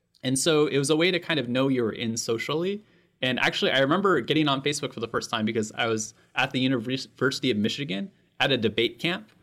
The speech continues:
And I remember being in the library next to the guy who was inviting me onto Facebook. And it was just this kind of a social win of like, "Yes, like, I'm, I'm connected to these other people." And social media today is one of those things where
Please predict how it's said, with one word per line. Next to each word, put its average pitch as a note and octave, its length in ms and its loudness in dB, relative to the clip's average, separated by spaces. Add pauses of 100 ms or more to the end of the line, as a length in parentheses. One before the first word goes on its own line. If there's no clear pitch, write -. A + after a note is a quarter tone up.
(160)
And B2 100 0
I B2 40 4
remember D#3 300 2
being C3+ 300 2
in C#3 120 2
the B2 100 4
library A2 640 0
next B2+ 260 -2
to C#3+ 100 0
the A#2 80 0
guy G#2+ 280 2
who B2 80 -4
was A2+ 160 -2
inviting G2+ 360 -4
me G2+ 120 -10
onto G#2 200 -10
Facebook. - 460 -8 (420)
And A#2 140 0
it - 20 4
was A#2 120 0
just C3+ 160 0
this B2 100 0
kind D3 220 0
of A2 80 2
a G#2+ 80 2
social B2 440 0
win A2+ 220 0
of G2 100 -12
like, - 220 -8
"Yes, C#3+ 320 -2
like, A#2 180 -18
I'm, B2+ 380 -4 (320)
I'm C3+ 200 2
connected C3 420 -2
to - 80 -6
these A2 180 -2
other A2 240 -2
people." - 460 -12 (800)
And C3+ 400 2 (220)
social A#3+ 340 4
media F#3+ 240 4
today C#3 320 2
is A#2+ 120 0
one C#3+ 120 0
of C3+ 80 2
those C3 180 0
things C#3 240 -2
where A#2+ 460 2